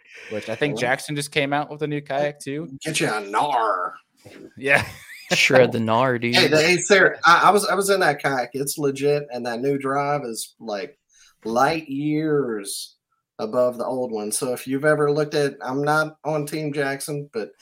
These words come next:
Speaker 2: if you've ever looked at Jackson, you were like, "Oh, I'm not sure about that drive," problem over, 'cause that, that,
Speaker 1: Yeah.
Speaker 2: that new drive is serious.
Speaker 1: Yeah. Yeah, and then, uh, you know, lastly,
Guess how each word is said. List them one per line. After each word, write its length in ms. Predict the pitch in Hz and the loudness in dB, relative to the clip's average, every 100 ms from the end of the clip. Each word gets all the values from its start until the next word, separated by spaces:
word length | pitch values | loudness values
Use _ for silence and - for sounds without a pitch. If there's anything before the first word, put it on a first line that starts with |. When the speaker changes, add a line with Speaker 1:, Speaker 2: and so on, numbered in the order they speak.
| - - | -20 -8
Speaker 2:
if 120 | 113 | -4
you've 180 | 143 151 | 0 2
ever 240 | 156 156 147 | 2 4 2
looked 240 | 156 156 | 0 0
at 160 | 147 143 | -2 0
Jackson, 480 | 147 147 143 147 | 0 0 -2 -4
you 100 | 139 | -4
were 100 | 123 120 | -4 -8
like, 160 | 120 | -8
"Oh, 40 | 165 | -10
I'm 240 | 170 156 | -10 -8
not 160 | 147 135 | -8 -8
sure 200 | 147 135 | -8 -6
about 240 | 139 139 | -6 -6
that 160 | 127 135 | -8 -8
drive," 260 | 135 139 - _ _ _ _ _ _ _ _ _ _ _ | -8 -8 -12 _ _ _ _ _ _ _ _ _ _ _
problem 320 | - 127 117 | -2 -2 -2
over, 400 | 110 113 - - _ - | -4 -4 -6 -16 _ -16
'cause 120 | 110 | -8
that, 320 | 113 113 - | -8 -8 -8
that, 240 | 113 107 - | -8 -8 -14
Speaker 1:
Yeah. 100 | 117 117 _ | -18 -18 _
Speaker 2:
that 120 | 120 117 | -8 -4
new 140 | 113 | -4
drive 280 | 107 101 92 | -4 -6 -6
is 80 | - | -8
serious. 520 | 98 87 90 - - _ _ _ _ _ | -10 -12 -14 -18 -20 _ _ _ _ _
Speaker 1:
Yeah. 220 | 117 131 - _ _ _ _ _ | -4 -4 -6 _ _ _ _ _
Yeah, 260 | 147 190 165 | 0 0 0
and 80 | 160 | -2
then, 200 | 160 156 | -4 -2
uh, 240 | 139 123 | -2 -4
you 80 | 123 | -6
know, 140 | 127 117 | -8 -6
lastly, 640 | 120 127 - 135 127 | -4 -4 -4 -8 -8